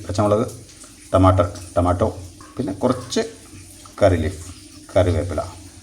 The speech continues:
പിന്നെ ആദ്യം പറഞ്ഞ വെള്ളത്തിലിട്ട് വെച്ചിരിക്കുന്ന കുടംപുളി. അപ്പം നമുക്കിനി തീ കത്തിച്ചിട്ടാ ബാക്കി കാര്യങ്ങൾ. അപ്പോൾ ഇത് നമുക്ക് തീ കത്തിച്ചുകൊണ്ട് തന്നെ തുടങ്ങാം.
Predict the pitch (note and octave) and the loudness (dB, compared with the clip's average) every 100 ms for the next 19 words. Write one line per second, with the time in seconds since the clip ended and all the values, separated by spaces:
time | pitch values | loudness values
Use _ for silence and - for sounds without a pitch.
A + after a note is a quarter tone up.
0 | - - - - - - - - A2 G2 | -18 -16 -18 -20 -20 -20 -14 -8 -4 -4
1 | F#2+ - - - - G2 G2 G2 F#2+ F#2+ | -6 -10 -16 -12 2 4 6 8 8 6
2 | F#2+ - - - F#2+ G2+ G2+ G2 F#2+ F#2+ | 4 -2 -10 -14 -4 0 2 4 4 4
3 | F#2 F#2+ F2+ F#2+ - - - - - - | 4 2 2 4 2 0 -8 -14 -18 -20
4 | - - - - - - - - - A2 | -20 -20 -20 -20 -20 -20 -20 -10 2 4
5 | G2 E2 - - - - - - - B2 | 4 4 -4 -10 -16 -20 -20 -14 -4 2
6 | C#3+ - - - - - A#2 A#2 A#2+ - | 2 2 -10 -16 -16 -2 2 4 4 2
7 | - - - - F3+ C#3+ F#2+ G2 F#2+ F#2+ | -4 -16 -4 2 4 4 4 4 8 8
8 | F#2+ F#2 F#2 F2+ E2 D2 - - - - | 6 6 6 6 2 2 -6 -12 -18 -20
9 | - - - G2+ G2+ A#2+ - - - - | -20 -20 -8 -2 2 0 -2 -12 -10 0
10 | C3 G#2+ G2 G2 A#2+ G2+ G2 G#2+ G#2+ C#3+ | 2 4 2 0 -2 -2 -2 0 2 2
11 | F#2+ F2 E2 | 2 2 0